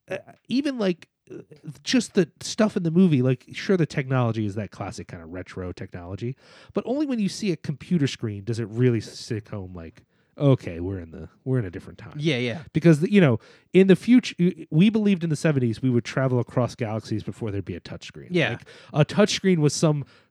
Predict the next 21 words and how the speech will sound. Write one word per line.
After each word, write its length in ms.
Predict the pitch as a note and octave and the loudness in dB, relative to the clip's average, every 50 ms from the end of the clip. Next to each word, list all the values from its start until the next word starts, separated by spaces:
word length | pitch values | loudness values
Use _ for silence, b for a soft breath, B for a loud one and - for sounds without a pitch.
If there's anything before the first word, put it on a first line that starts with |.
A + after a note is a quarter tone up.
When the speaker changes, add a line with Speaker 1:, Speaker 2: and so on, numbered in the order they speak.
| b - | b -16
Speaker 1:
crazy 520 | - - - F3 D#3+ D#3 E3 D3+ C3 D3 | -14 -6 0 2 2 4 4 2 2 0
magic 340 | C#3 C#3 C3+ C3+ C3 C#3 - | 0 0 -2 -2 -2 -4 -2
thing 160 | - C#3+ B2 | -2 -2 -2
that 120 | B2 B2 B2 | -2 -2 0
no 80 | C3+ C3 | 0 0
one 80 | C3 B2+ | 2 0
was 100 | B2+ B2 | 0 0
ever 140 | A#2 A#2 | -2 -2
gonna 180 | G#2+ A#2 A2 G#2 A2 A#2+ | -4 -4 -6 -6 -6 -8
have. 340 | G#2+ F#2 E2+ F2 F#2+ - B B B | -10 -10 -12 -16 -18 -18 B B B
Speaker 2:
Yeah. 260 | C#3 C#3+ B2+ G#2+ G2+ G#2 | -4 -2 -2 -2 -4 -8
Speaker 1:
l-, 80 | - - | -12 -10
let 200 | - C#3+ D#3+ E3 | 0 4 6 8
alone 340 | D#3 D3+ D3+ D3 C#3 C#3 - _ D3 B2+ | 8 8 6 6 4 0 -8 _ -12 -4
graphics. 640 | A2 C3 A#2+ B2 B2+ B2 - F#2 - - - - - | -2 0 0 0 -2 -4 -8 -12 -14 -14 -8 -4 -2
That 140 | F3 F#3+ F#3+ | 2 6 6
wasn't 240 | G3 E3+ F3+ E3+ D#3 | 8 8 8 6 4
a 40 | |
thing 160 | - - D3+ C3+ | 4 2 2 2
either. 300 | C3+ B2+ A2+ F#2+ F2+ - B B B B B B - | 2 2 0 0 -4 -10 B B B B B B -4
Um, 420 | A#2+ A#2 A#2 A2+ A2 A2 A2 A2 | -2 0 0 0 -2 -4 -8 -12